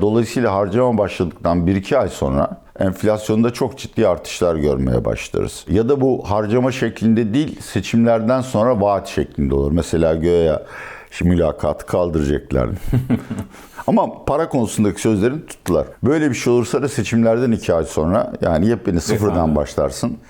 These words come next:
Speaker 2: Tabii o bir güven oyuna dönüşecek aynı zamanda.
Speaker 1: Tabii.
Speaker 2: O çok büyük bir kırılma yaratacak.
Speaker 1: Ve eğer referandumu bütün bu harcamalara rağmen kaybederlerse de bu rejim biter.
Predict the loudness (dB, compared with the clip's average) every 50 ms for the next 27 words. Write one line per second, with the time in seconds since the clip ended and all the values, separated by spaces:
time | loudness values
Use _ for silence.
0 | -20 -10 -4 -2 0 2 2 2 2 0 0 0 0 0 0 0 0 0 0 -2
1 | -6 -12 -20 -10 -6 -2 -2 0 0 0 -2 -2 -4 -4 -4 -4 -4 -4 -4 -4
2 | -2 -2 -2 -2 -2 -2 -4 -6 -6 -6 -6 -6 -6 -6 -8 -6 -4 -4 -2 0
3 | 0 -2 -2 -4 -6 -10 -10 -12 -12 -8 -4 0 2 2 2 2 2 2 4 4
4 | 2 2 0 0 -2 -2 0 0 0 0 0 2 2 2 2 2 2 0 -2 -6
5 | -8 -10 -6 -2 0 2 2 2 2 2 2 2 0 2 2 2 2 2 2 2
6 | 2 0 0 0 -2 -2 -2 -2 -2 0 0 0 0 0 0 0 0 -2 -2 -4
7 | -4 -4 0 0 0 0 0 0 0 0 0 0 0 -2 0 0 0 0 0 -2
8 | -4 -6 -6